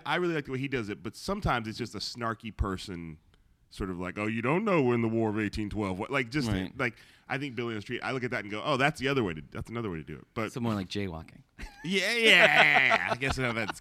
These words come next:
Speaker 1: now that that's off the air, we can say that. Like, it just feels like, why are you making this
Speaker 2: Yeah, I
Speaker 1: person
Speaker 2: didn't bring up Jimmy Kimmel 'cause I want you to be able to do
Speaker 1: Yeah,
Speaker 2: Jimmy Kimmel.
Speaker 1: exactly, <laughs> yeah. But why are you making this
Speaker 2: Me.
Speaker 1: person feel like an asshole
Speaker 2: <laughs>
Speaker 1: when they just were walking, living their life? And
Speaker 2: Right.
Speaker 1: I,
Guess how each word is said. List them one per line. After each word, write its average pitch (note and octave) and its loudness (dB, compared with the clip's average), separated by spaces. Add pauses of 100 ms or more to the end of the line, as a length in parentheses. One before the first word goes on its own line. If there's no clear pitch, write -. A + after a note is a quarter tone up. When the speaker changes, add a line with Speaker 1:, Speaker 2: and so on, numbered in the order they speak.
(140)
Speaker 1:
now C3+ -2
that B2+ -4
that's C3 -2
off B2+ 0
the C3+ 4
air, A#2 0
we A2+ -2
can G#2+ -4
say A#2+ 0
that. F#2 -4
Like, A2 -6
it B2+ -6
just B2 -8
feels C3+ -8
like, C3 -6
why E3+ -8
are G3+ -4
you C4 -4
making C4+ -8
this C4 -10
Speaker 2:
Yeah, D#3+ 2
I C#3 4
Speaker 1:
person B2+ 6
Speaker 2:
didn't E3 6
bring D3+ 4
up B2+ 2
Jimmy A#2 2
Kimmel G2+ 0
'cause G#2+ -8
I G#2+ 2
want A#2 0
you A#2+ -10
to G#2 -8
be G#2 -2
able G2 -2
to G2 -2
do - -2
Speaker 1:
Yeah, G#3 8
Speaker 2:
Jimmy E3+ 4
Kimmel. G#3 8
Speaker 1:
exactly, B3+ 4
<laughs> - -
yeah. D3+ -2
But F3+ -4
why G3 0
are A#3+ 2
you C4 -2
making B3+ -2
this A#3+ -2
Speaker 2:
Me. B3+ 4
Speaker 1:
person A#3+ 4
feel A#3+ 0
like A3+ 2
an A3 -2
asshole F3 -2 (320)
Speaker 2:
<laughs> - -14
Speaker 1:
when G#3+ 0
they A#3+ 4
just A#3 0
were B3 0
walking, B3+ 2
living C4+ 0
their B3 4
life? D4+ 2
And A#2+ 0
Speaker 2:
Right. A2 2
Speaker 1:
I, - -12